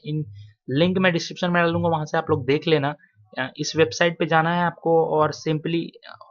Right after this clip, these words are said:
होम पेज पे एडमिट कार्ड वाले पे लिंक पे क्लिक करना है, फिर आपको अपना रजिस्ट्रेशन नंबर, रोल नंबर डालना है, उसके बाद एडमिट कार्ड आपके अपीयर हो जाएगा स्क्रीन पे, उसके बाद डाउनलोड कर लेना है और प्रिंट आउट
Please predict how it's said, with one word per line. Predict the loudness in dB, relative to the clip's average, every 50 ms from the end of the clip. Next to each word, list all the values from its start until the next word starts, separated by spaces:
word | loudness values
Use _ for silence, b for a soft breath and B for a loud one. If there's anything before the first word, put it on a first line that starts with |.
| -2 0
होम | 0 2 2
पेज | 0 0 0 -2 -4
पे | -8 -6 -4 -2
एडमिट | -2 -2 -2 -2
कार्ड | 0 2 2 4 4
वाले | 2 2 0 0
पे | -2 -6 -8 -6
लिंक | -6 -4 -2 -2 -4 -2 -2
पे | -2
क्लिक | -2 0 -2 -4 -2 0
करना | 0 0 0 0 -2
है, | -2
फिर | 0 0 0
आपको | 0 -2 -4 -2 0 0
अपना | 0 0 2 2 2 0 0 -4 -10 _ _ _ _ _ _ _ 2
रजिस्ट्रेशन | 2 2 0 -2 -2 -2 -2 0 0 0
नंबर, | 0 2 2 2 2
रोल | 4 4 4 6 6 4
नंबर | 4 2 2 4
डालना | 6 6 4 4 2 0
है, | -2 -4 _ _ B B B B B B
उसके | -6 -2 -2 -2
बाद | 0 0 2 2
एडमिट | 2 2 0 -2 0
कार्ड | 2 4 4
आपके | 2 0 0 -4
अपीयर | -4 -4 -2 0 2 2 4 6
हो | 4 4
जाएगा | 4 2 0 0 -4
स्क्रीन | -6 -4 -4 -4 -4 -2
पे, | -2
उसके | -2 -2 -2 0 -2
बाद | -2 2
डाउनलोड | 2 2 4 4 4 4 2 2 4
कर | 2 2
लेना | 2 2 2 2 2
है | 0
और | 0 0
प्रिंट | 0 -2 -2 0 0 2
आउट | 0 0 0